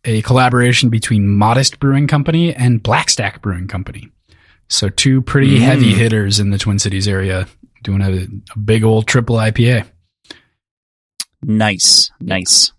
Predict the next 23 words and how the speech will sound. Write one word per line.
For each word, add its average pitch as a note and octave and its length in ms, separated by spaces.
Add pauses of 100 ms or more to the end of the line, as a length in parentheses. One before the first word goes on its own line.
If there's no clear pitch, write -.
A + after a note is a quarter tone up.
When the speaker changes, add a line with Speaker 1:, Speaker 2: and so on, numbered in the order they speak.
(100)
Speaker 2:
That F2+ 120
sounds F2 420
very G2 400
tasty. F2 560 (100)
I G#2+ 140
am, F#2+ 420 (1400)
I'm A2+ 60
jealous. G#2 340
I G2+ 40
have G#2+ 100
no A2 200
beer F#2+ 420 (100)
in F#2+ 80
my F2+ 100
apartment F2 380
right F2 140
now. F2 320
Speaker 1:
Yeah, D#3 160
Speaker 2:
So C#3+ 80
I G#2+ 60
have G#2 100
no, G#2 240
Speaker 1:
you, G#2 80